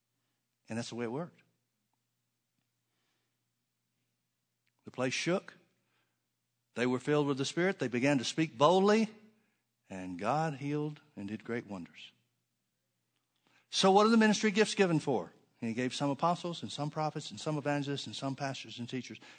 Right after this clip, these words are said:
Pastors and teachers, it, it, that's not two separate words.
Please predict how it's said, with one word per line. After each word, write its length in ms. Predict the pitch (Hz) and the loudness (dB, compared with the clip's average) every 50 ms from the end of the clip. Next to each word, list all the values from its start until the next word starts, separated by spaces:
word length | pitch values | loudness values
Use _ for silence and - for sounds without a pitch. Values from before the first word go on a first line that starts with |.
| _ - | _ 2
Pastors 360 | 202 208 196 - 151 139 131 | 2 4 4 2 -4 -4 -2
and 120 | 135 131 | -2 -2
teachers, 380 | - 165 160 - 127 127 113 - - - - _ _ _ - - - | 0 -2 -2 -2 -4 -6 -6 -8 -14 -20 -20 _ _ _ -20 -8 -6
it, 240 | 147 147 127 - - | -4 -4 -4 -6 -10
it, 360 | 143 135 131 123 131 135 139 | -10 -10 -10 -10 -12 -10 -6
that's 220 | 143 156 156 - | -4 -4 -4 -2
not 160 | - 160 131 - | -4 -4 -4 -4
two 100 | 165 151 | -6 -4
separate 320 | - 147 135 - - - | -4 -6 -6 -6 -8 -10
words. 380 | 107 113 101 95 - - - | -8 -10 -10 -10 -14 -18 -20